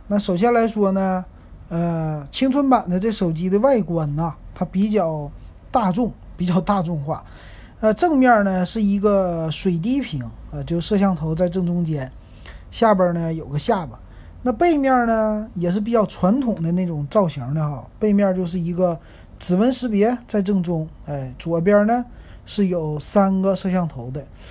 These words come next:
哎，你看起来呢这个手机好像是非常大众脸啊，你背面一看呢还是很像小米，然后该有的也都有，三个摄像头。呃，其实拿起来呢也很像现在刚推出的 vivo 的Z五X，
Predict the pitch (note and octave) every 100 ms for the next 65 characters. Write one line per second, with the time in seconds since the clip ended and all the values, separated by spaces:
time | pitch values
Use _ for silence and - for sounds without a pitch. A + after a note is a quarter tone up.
0 | - - A3 A#3 G#3 E3+ - E4+ E4+ G#3
1 | E3+ F3+ G3 F#3+ A#3+ G3+ F3 D3 D3+ D#3+
2 | D#3 D3+ A#3+ B3+ B3 A3 G#3 - - -
3 | - - - - D#4+ B3+ G#3+ A3+ G#3 G#3
4 | E3 D#3 - - - E3+ D#3 D3 C#3+ E3+
5 | F3 D4 C#4+ C4+ G#3+ G#3 B3+ F#3+ D#3+ D3+
6 | G#3 C4 F#3 C#3+ F3+ D#3+ - D#3+ E3+ E3
7 | - - - - - - G3 B3 C4+ C#4
8 | A3 F3+ G#3+ D#3 F#3+ G#3 - - - F#3
9 | G3 F#3 F#3+ F3+ C3+ A#2+ C#3 - - -
10 | - - - - - F#3 F3+ F3+ F3+ D4
11 | C#4 C#4+ B3 - G3+ G3 B3+ B3+ F3 F3
12 | F#3 F3 F#3 C4 A3 D#3 G#3+ F#3+ F3+ G3+
13 | G3+ G3 F3+ G3+ G#3 G3+ G3+ - F3+ F3+
14 | F3 F#3+ F3 E3+ D3+ D3+ C#3+ G3+ F#3+ D#3+
15 | G2 - C#3 E3